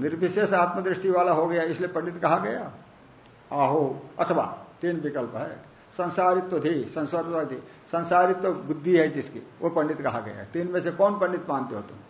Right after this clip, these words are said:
शरीर आदि में आत्मबुद्धि वाले को पंडित कहना, सिद्धांत पूछ रहे, अथवा निर्विशेष आत्मा में आत्मबुद्धि होगी तो पंडित मानना, अथवा स-, संसारत्व आदि, मैं संसारी हूं, इतनी बुद्धि, ऐसी बुद्धि वाले को पंडित मानना।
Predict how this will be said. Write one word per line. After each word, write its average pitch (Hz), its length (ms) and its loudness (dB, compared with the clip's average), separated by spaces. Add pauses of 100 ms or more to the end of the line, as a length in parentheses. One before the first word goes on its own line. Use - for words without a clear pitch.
(500)
शरीर 143 280 0
आदि 165 200 6
में 185 100 0
आत्मबुद्धि 170 520 2
वाले 185 220 4
को 185 120 0
पंडित 190 280 -2
कहना, 196 420 -2 (480)
सिद्धांत 151 360 0
पूछ 180 260 -2
रहे, 147 180 0 (760)
अथवा 156 480 2 (160)
निर्विशेष 180 460 4
आत्मा 185 360 6
में 185 100 2
आत्मबुद्धि 175 480 2
होगी 170 200 2
तो 175 100 -4
पंडित 170 280 -2
मानना, 196 480 -2 (520)
अथवा 175 480 0 (1300)
स-, - 340 -4
संसारत्व 185 680 4
आदि, 165 180 4
मैं 165 180 0
संसारी 175 520 4
हूं, 165 120 2
इतनी 160 280 -4
बुद्धि, 147 320 2
ऐसी 139 260 4
बुद्धि 147 280 0
वाले 156 220 4
को 160 80 -4
पंडित 139 320 -4
मानना। 101 300 -12